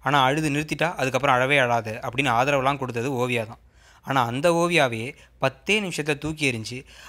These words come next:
"அவ என்னை ஏமாத்திட்டாக்கா, என் மனசை குழப்பிட்டாக்கா" அப்படின்னு சொல்லி சொ-, பண்ண துரோகத்தை ஓவியாவால ஏத்துக்கவே முடியல.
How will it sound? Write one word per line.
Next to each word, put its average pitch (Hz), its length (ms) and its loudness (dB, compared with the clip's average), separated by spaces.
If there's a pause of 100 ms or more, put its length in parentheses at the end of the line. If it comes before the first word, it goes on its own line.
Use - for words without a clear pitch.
"அவ 135 180 4
என்னை 123 220 2
ஏமாத்திட்டாக்கா, 143 720 0
என் 113 180 -4
மனசை 165 280 -4
குழப்பிட்டாக்கா" 131 800 0
அப்படின்னு 127 180 -4
சொல்லி 120 280 -4
சொ-, 135 160 -12
பண்ண 127 240 -2
துரோகத்தை 120 500 -2 (120)
ஓவியாவால 131 380 0
ஏத்துக்கவே 120 460 -2
முடியல. 110 360 -10